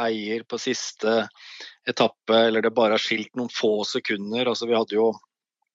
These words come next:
siste utgaven i tjue nitten med Lutsenko og, og Bargiel. I en, eh, i en voldsom duell i, i, eh, på den siste etappen i, i Narvik. Eh,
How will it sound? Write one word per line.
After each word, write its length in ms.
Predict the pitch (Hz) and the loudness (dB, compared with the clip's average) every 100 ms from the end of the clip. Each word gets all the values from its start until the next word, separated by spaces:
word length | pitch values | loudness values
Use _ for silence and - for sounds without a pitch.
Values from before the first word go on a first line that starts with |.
| _ _ _ _ - - - _ _ _ - | _ _ _ _ -20 -20 -20 _ _ _ -4
siste 340 | 131 - 120 | -4 2 0
utgaven 320 | - 113 117 | 4 4 4
i 20 | |
tjue 220 | 120 123 113 | 2 2 2
nitten 400 | 110 _ 110 110 | 0 _ -4 -2
med 300 | 110 110 110 | 0 0 0
Lutsenko 640 | 110 - 104 95 _ 120 | 0 2 2 0 _ 2
og, 540 | 113 110 107 107 107 107 107 | 4 4 2 2 0 -6 -10
og 160 | - - | -14 -2
Bargiel. 560 | 117 104 - 113 127 151 - - _ _ _ _ _ _ _ _ | 0 0 -2 -2 -2 -6 -10 -20 _ _ _ _ _ _ _ _
I 140 | - 110 | -4 -2
en, 200 | 117 113 | 0 0
eh, 320 | 113 113 113 107 - | 0 0 0 -4 0
i 60 | |
en 100 | 113 123 | 0 2
voldsom 680 | 120 139 110 101 - 104 110 | 6 6 6 0 -2 -2 2
duell 380 | 113 104 117 127 | 4 4 2 0
i, 140 | 117 110 110 107 107 104 _ _ _ _ | 0 2 0 -2 -6 -12 _ _ _ _
i, 200 | - 110 107 104 | -8 -6 -4 -4
eh, 460 | 104 104 107 107 101 107 | -4 -4 -6 -8 -10 -6
på 100 | 117 | -2
den 100 | 110 | 0
siste 300 | 120 120 110 | 0 0 0
etappen 400 | 101 110 - 104 | 0 -2 -2 -4
i, 420 | 107 110 107 107 | -2 -2 -4 -4
i 40 | 104 | -2
Narvik. 640 | 110 101 104 151 - - - _ _ _ _ _ - - - - - _ _ | 0 0 2 0 -2 -12 -16 _ _ _ _ _ -20 -20 -20 -20 -20 _ _
Eh, 440 | 65 62 58 58 | -8 -4 -4 -6